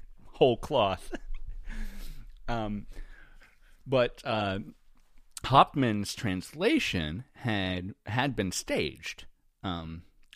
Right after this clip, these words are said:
so part of, part of the original plan with the Three Penny Opera was to start it off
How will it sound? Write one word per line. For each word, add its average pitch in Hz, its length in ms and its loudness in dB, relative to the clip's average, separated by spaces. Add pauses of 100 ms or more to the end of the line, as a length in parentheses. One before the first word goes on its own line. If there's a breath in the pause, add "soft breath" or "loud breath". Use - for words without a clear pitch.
so - 180 -2
part 190 320 2
of, 104 360 0
part 151 180 0
of 135 80 -4
the 117 100 2
original 107 280 0
plan 117 300 -2
with 90 120 -4
the 104 60 -18
Three 98 180 -2
Penny 85 240 -2
Opera 82 500 0 (400 soft breath)
was 87 600 0 (160)
to 87 600 -4
start - 380 0
it 87 160 -2
off 82 460 -2